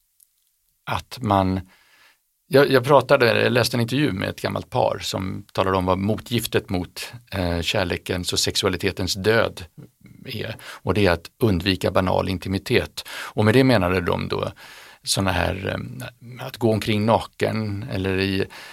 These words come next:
i fula underkläder, hasa omkring, eh,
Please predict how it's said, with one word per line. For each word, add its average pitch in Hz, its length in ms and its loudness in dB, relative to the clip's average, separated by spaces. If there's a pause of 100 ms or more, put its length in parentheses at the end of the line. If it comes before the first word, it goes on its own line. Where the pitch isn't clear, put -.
(120)
i 98 320 -4 (420)
fula 101 420 2
underkläder, 98 720 2
hasa 101 360 4
omkring, 107 580 -2
eh, 101 500 -2